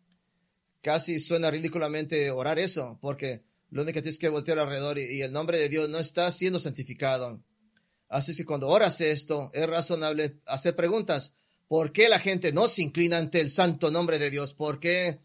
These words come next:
no cada nación se organiza en torno de la ley de Dios? ¿Por qué cada persona no se humilla ante Dios y pasa su vida en adoración?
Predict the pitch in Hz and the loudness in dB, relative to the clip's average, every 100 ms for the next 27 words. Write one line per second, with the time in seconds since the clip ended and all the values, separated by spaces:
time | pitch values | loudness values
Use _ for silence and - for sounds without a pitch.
0 | _ _ _ _ 147 165 214 247 190 156 | _ _ _ _ -2 6 8 8 6 2
1 | 175 175 151 147 175 202 180 160 139 175 | 2 2 2 2 2 2 2 2 4 8
2 | 220 190 151 143 143 139 135 139 135 - | 8 6 2 2 2 0 -2 -2 -6 -12
3 | _ _ _ 151 147 175 170 156 147 139 | _ _ _ -6 -2 0 2 2 0 -4
4 | 143 147 151 151 180 156 185 220 214 190 | -4 -4 -4 -2 0 2 2 4 4 2
5 | 175 143 151 151 156 143 175 185 170 170 | 0 0 -2 -2 -4 0 2 2 -2 -2
6 | 196 208 - 214 220 165 202 196 165 - | 2 2 4 4 4 2 4 4 2 2
7 | 185 151 117 | 0 0 -4